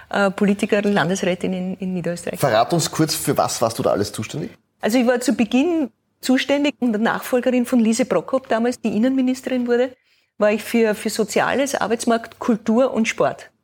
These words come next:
Speaker 1: Und das hat sich im Laufe der Zeit immer wieder verändert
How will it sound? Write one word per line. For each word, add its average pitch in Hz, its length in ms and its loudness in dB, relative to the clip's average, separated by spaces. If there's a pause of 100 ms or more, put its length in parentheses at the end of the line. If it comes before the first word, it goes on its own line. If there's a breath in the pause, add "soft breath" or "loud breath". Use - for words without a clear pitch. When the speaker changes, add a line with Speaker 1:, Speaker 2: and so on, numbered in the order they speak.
(460)
Speaker 1:
Und 226 340 0
das 226 120 0
hat 240 100 2
sich 220 120 -4
im 247 120 2
Laufe 202 300 0
der 233 100 0
Zeit 233 340 0
immer 247 220 2
wieder 220 260 2
verändert 233 600 2